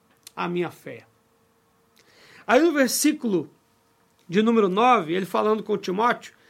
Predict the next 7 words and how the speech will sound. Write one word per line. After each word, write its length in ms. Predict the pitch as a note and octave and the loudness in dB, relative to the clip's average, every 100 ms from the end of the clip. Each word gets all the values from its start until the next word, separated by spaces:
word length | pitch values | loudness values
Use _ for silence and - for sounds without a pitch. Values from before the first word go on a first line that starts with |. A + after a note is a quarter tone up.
| _ _ | _ _
diz 100 | F3 | -2
assim, 420 | A3+ A3+ A#3 D#3 - _ _ _ _ _ _ | 0 0 0 -2 -8 _ _ _ _ _ _
"Procura 580 | A#3+ B3 - E4 E4+ D#4 | 0 0 2 2 2 2
vir, 280 | D#4 C#4+ C#4 | 0 -2 0
vir 220 | A#3+ C#4+ | 0 0
ter 380 | - C#4+ C#4 - | -4 -4 -2 -2
comigo 840 | - B3+ G3+ A3 C4+ G#3 C#4 - | -4 -2 0 0 0 0 0 -2